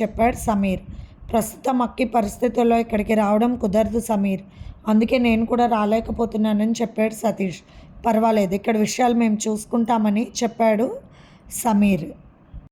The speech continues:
సరస్వతి గారికి ఆపరేషన్ సక్సెస్ అయ్యింది. సమీర్ డ్యూటీ కూడా ప్రాంతంలో ఉండడంతో అక్కడ చాలా అండగా ఉన్నాడు సరస్వతి గారి విషయంలో.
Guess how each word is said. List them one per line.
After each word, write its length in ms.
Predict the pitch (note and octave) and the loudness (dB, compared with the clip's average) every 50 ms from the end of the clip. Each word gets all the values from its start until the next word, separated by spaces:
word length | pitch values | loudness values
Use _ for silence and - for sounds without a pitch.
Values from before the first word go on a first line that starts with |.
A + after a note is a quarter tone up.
| - - - - - - - - - - - - - - | -20 -20 -20 -18 -10 -6 -6 -6 -6 -8 -12 -16 -16 -6
సరస్వతి 560 | - A3+ G#3 F#3 G3 - - C#4 C4+ - C#4 | -4 -2 -2 -2 -2 -2 -4 -2 0 0 0
గారికి 380 | A#3+ C4 A#3+ G#3 G#3+ - B3 B3+ | 2 2 2 0 0 2 2 2
ఆపరేషన్ 580 | A#3+ G#3+ G3 G#3 A3 A3 G#3 - A#3+ B3+ B3 | 2 2 0 0 -2 -2 -2 0 -2 -2 0
సక్సెస్ 460 | A#3 B3 A3 A#3 - A#3 A#3+ A3+ - | 0 -2 -2 -2 -2 -2 -2 0 0
అయ్యింది. 460 | A#3 G#3+ G3 G3+ G#3 G3 F#3+ F3+ E3+ E3+ - - - - - - - - - | 0 2 2 2 2 2 0 0 -2 -6 -10 -18 -20 -20 -20 -20 -20 -20 -12
సమీర్ 360 | - - A#3 A3 A3+ B3+ C#4 | -4 0 2 4 4 4 2
డ్యూటీ 320 | A#3 A3+ C4 A#3+ A3+ B3+ B3 | 2 2 2 2 2 0 0
కూడా 240 | - B3+ A#3+ A#3+ A#3+ | 0 2 0 0 0
ప్రాంతంలో 760 | A#3+ A#3+ A#3 G#3+ G#3 G#3 G#3+ G#3+ B3+ B3+ B3 B3 A#3+ A3+ A3+ | 0 0 -2 -2 0 -2 -2 -2 0 0 0 2 2 2 2
ఉండడంతో 800 | A3 G#3+ G3+ G#3 A3+ A3+ A#3 A#3 A3+ G#3+ G#3+ A3 G#3 G3+ G3 G3 G3 - - - - - - _ - - | 2 2 2 2 2 2 2 2 0 0 0 0 0 0 0 -2 -6 -12 -20 -20 -20 -20 -20 _ -8 -6
అక్కడ 220 | G#3+ G3 - B3+ A#3+ | -6 -2 -2 -2 -2
చాలా 380 | A#3 B3+ B3 A3 A3 A3+ A#3+ | 0 0 0 2 2 2 2
అండగా 420 | A#3+ A3+ G#3+ A3 B3 A#3+ B3+ C4 B3+ | 2 0 0 0 0 2 2 2 2
ఉన్నాడు 300 | A#3+ A3+ A3 A3 A#3 A3+ | 0 0 0 0 -2 -2
సరస్వతి 520 | - C4+ A#3+ G3+ F#3+ - A#3+ A#3 - B3 | -2 -2 -2 -2 -4 -8 -10 -8 -6 -4
గారి 200 | A3 B3 A#3 A3 | -4 -2 -2 -2
విషయంలో. 540 | A#3 G#3 - - A3+ G#3+ G3+ F#3+ F3+ F3+ | -4 -6 -6 -6 -4 -4 -2 -2 -4 -6